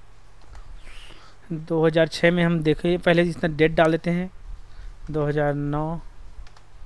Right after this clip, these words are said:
देख सकते हो। उसके बाद दो हज़ार ग्यारह, उसके बाद दो हज़ार तेरह डाल दिए दोस्तों। यहाँ पर मैथ्स से है, मैथ्स से है,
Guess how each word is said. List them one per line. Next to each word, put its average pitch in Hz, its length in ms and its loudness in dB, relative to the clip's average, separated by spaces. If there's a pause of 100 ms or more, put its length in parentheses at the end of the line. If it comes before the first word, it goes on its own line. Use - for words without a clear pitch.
(500)
देख 160 140 2
सकते 165 280 -2
हो। 185 100 2
उसके 175 260 -4
बाद 165 160 0 (600)
दो 156 160 0
हज़ार 151 320 0
ग्यारह, 147 400 2 (1040)
उसके 156 220 -6
बाद 156 100 -2
दो 147 100 -6
हज़ार 160 260 -4 (540)
तेरह 123 260 0 (580)
डाल 156 360 2
दिए 175 100 0
दोस्तों। 175 300 -2
यहाँ 165 120 0
पर 185 200 0 (1600)
मैथ्स 156 380 -4 (240)
से 175 100 2
है, 170 240 -4 (960)
मैथ्स 156 560 -4 (140)
से 175 80 0
है, 180 180 -6